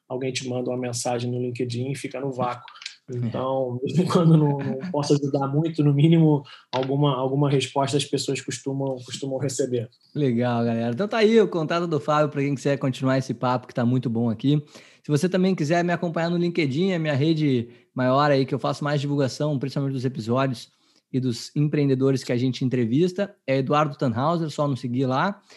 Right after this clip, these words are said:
Speaker 2: Tem o nosso Instagram também, arroba podcast empreendedor. E a gente também tá agora, pessoal, no YouTube, com o Empreendedor T V, levando muito conteúdo pra quem quer tirar a sua ideia do papel, pra empreendedores, pra empreendedoras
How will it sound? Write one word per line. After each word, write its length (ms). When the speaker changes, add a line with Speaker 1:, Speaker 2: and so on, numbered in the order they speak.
Speaker 2:
Tem 100
o 40
nosso 240
Instagram 320
também, 500
arroba 340
podcast 640
empreendedor. 800
E 60
a 20
gente 180
também 280
tá 120
agora, 300
pessoal, 340
no 120
YouTube, 520
com 200
o 40
Empreendedor 640
T 140
V, 380
levando 380
muito 400
conteúdo 560
pra 160
quem 160
quer 140
tirar 220
a 40
sua 140
ideia 200
do 80
papel, 400
pra 140
empreendedores, 720
pra 180
empreendedoras 800